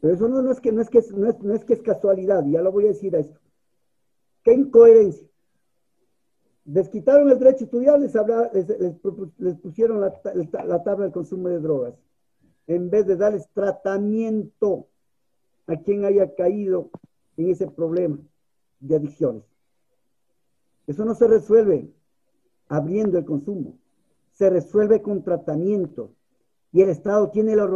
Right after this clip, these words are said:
la obligación, porque es un problema sanitario, es un problema de salud.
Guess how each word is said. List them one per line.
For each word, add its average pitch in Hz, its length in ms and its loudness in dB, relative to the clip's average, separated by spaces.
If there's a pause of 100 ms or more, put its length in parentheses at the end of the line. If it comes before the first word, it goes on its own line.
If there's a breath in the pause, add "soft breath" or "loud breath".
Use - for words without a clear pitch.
(140)
la 180 160 2
obligación, 180 540 -2
porque 175 180 -4
es 180 60 -4
un 214 120 -4
problema 190 420 -2
sanitario, 196 440 -6
es 196 60 -2
un 180 60 -6
problema 202 360 -4
de 196 80 -8
salud. 226 320 -6